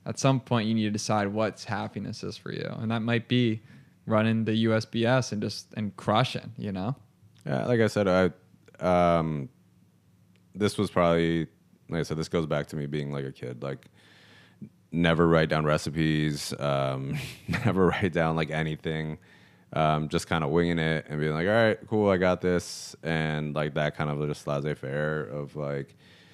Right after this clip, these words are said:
Speaker 2: "This is it. Like, I'm gonna make it happen." I've,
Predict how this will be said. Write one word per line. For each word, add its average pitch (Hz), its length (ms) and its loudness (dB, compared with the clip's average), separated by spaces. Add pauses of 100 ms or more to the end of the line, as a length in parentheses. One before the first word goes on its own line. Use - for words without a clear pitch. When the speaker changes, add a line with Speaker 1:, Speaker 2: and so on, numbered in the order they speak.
(600)
Speaker 2:
"This 76 220 -10
is 87 120 -6
it. 95 260 0
Like, 80 260 -2 (340)
I'm 87 100 -4
gonna 92 120 -2
make 87 160 0
it 82 80 0
happen." 80 840 -2
I've, 90 220 0